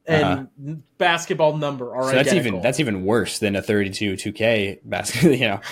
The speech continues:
Speaker 2: 'cause, yeah. I mean, at, what's average is a hundred, right? Like, 'cause it's a sliding scale, I Q,
Speaker 1: I
Speaker 2: I wanna
Speaker 1: think.
Speaker 2: say. Yeah, I think it is. But, uh,
Speaker 1: Very talented, but just there's moments where, like, "What are you doing?"
Speaker 2: A lot of 'em, yeah.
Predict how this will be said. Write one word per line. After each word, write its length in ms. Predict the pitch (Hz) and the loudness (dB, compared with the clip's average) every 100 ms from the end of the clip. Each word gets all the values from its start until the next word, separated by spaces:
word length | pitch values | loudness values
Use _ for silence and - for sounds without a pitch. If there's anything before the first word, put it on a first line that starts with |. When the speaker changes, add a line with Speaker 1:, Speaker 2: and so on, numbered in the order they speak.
| - - _ | -16 -20 _
Speaker 2:
'cause, 400 | - - 107 - - | -10 -8 -8 -14 -14
yeah. 220 | 80 71 - _ - | -10 -10 -12 _ -8
I 80 | 120 | -4
mean, 120 | 123 | -2
at, 200 | 120 135 | 0 -2
what's 240 | 127 120 - | -2 -4 -4
average 360 | 120 131 123 | -2 0 -2
is 100 | 120 | -4
a 60 | 98 | -6
hundred, 380 | 117 117 135 117 | -6 -4 -4 -2
right? 260 | 110 127 - _ _ _ - | -2 -2 -6 _ _ _ -8
Like, 140 | 107 | -6
'cause 120 | 110 | -6
it's 120 | 104 | -4
a 60 | 110 | -6
sliding 360 | - 104 104 101 | 0 0 0 -2
scale, 400 | - 107 107 - | 0 0 -2 -6
I 100 | 104 | -10
Q, 280 | 101 107 110 _ _ | -4 -4 -6 _ _
Speaker 1:
I 80 | 98 | -4
Speaker 2:
I 40 | - | 2
wanna 180 | 110 | 4
Speaker 1:
think. 160 | 156 110 | 4 2
Speaker 2:
say. 80 | - - - - - | -4 -20 -20 -20 -8
Yeah, 160 | - - _ _ _ - | -8 -8 _ _ _ -6
I 40 | |
think 180 | 113 92 | -4 -4
it 80 | 80 | -6
is. 180 | 80 - _ _ - | -10 -14 _ _ -2
But, 280 | 131 127 123 | 0 0 2
uh, 320 | 117 113 104 - _ _ _ _ _ - | 4 4 0 -8 _ _ _ _ _ -8
Speaker 1:
Very 320 | 170 302 285 | 0 0 0
talented, 500 | 180 220 240 180 160 | 0 0 0 -2 -4
but 80 | 156 | -4
just 160 | 160 180 | -6 -2
there's 200 | 185 151 | -2 2
moments 360 | 185 226 - | 0 0 -2
where, 100 | 180 | -4
like, 160 | 165 160 | -4 -6
"What 380 | 247 330 403 403 | -10 -2 0 4
are 80 | 359 | 6
you 240 | 349 339 | 6 4
doing?" 680 | 311 359 392 339 233 151 139 | 0 2 4 4 2 0 -2
Speaker 2:
A 60 | 120 | 2
lot 240 | 127 117 | 4 4
of 140 | 98 85 | 0 -6
'em, 280 | 82 101 - | -12 -12 -6
yeah. 300 | 104 78 | -4 -4